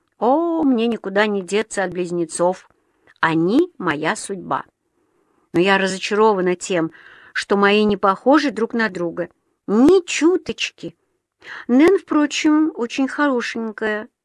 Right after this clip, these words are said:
с ее темными глазами и волосами и прекрасным цветом лица. А Ди — любимица отца, потому что у нее зеленые глаза и рыжие волосы, рыжие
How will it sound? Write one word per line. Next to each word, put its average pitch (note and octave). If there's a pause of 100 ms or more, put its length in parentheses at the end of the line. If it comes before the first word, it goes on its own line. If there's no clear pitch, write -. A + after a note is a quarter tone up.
(500)
с -
ее A3+
темными F#3+
глазами F3+
и F3+
волосами F3+ (260)
и G3
прекрасным F#3+
цветом F3+
лица. E3 (640)
А G#3+
Ди — A3+ (360)
любимица A3+
отца, F#3+ (460)
потому F3+
что -
у F3+
нее F#3+
зеленые F3
глаза E3+ (140)
и D#3+
рыжие F#3
волосы, D#3+ (360)
рыжие F3